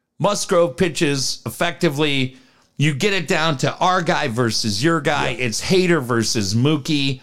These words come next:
Speaker 2: Two outs.
Speaker 1: And Mookie gets him.
Speaker 2: Yeah.
Speaker 1: Happens, man. Best against the best.
Speaker 2: Yeah.
Speaker 1: Happens, right?
Speaker 2: Yeah.
Speaker 1: Uh, I'm thinking back to World Baseball Classic. Ohtani against Trout. Ohtani
Speaker 2: Yeah.
Speaker 1: gets Trout.
Speaker 2: Exactly.
Speaker 1: Last night,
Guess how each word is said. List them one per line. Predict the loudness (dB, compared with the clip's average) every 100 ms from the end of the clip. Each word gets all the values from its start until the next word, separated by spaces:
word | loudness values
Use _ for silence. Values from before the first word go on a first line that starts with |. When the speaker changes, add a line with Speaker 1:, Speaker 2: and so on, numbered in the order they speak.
| _
Speaker 2:
Two | -2 0
outs. | 0 -2 -6 -16 -4
Speaker 1:
And | 4 4
Mookie | 4 0 -2
gets | -2 -2
him. | -4 -6 -10
Speaker 2:
Yeah. | -6 -6 _ _ -6
Speaker 1:
Happens, | -4 -2 -2 -2 0
man. | 0 0 -2 -8 _ _ _ -4
Best | -2 -2 -2
against | 0 0 0
the | -2
best. | -2 -4 -6 -6
Speaker 2:
Yeah. | -4 -2
Speaker 1:
Happens, | -2 -2 -4 -6 -4
right? | -2 -4 -6
Speaker 2:
Yeah. | -2 -2
Speaker 1:
Uh, | -2 -8 _ _ _ _ -6
I'm | -4
thinking | 0 0 2
back | 0 -4
to | 0
World | 2 2
Baseball | 2 0 -2 -4
Classic. | -2 -2 -2 -4 -6
Ohtani | -4 -2 0 0 0
against | -2 -2 -4 -2
Trout. | -2 -2 -6 _ -6
Ohtani | -2 0 0 0
Speaker 2:
Yeah. | 0
Speaker 1:
gets | 0 -2 -2
Trout. | -2 -4 -10 -12
Speaker 2:
Exactly. | -6 -4 -6 -12 -16 -8
Speaker 1:
Last | -4 -2 -2 -2
night, | -2 -2 -4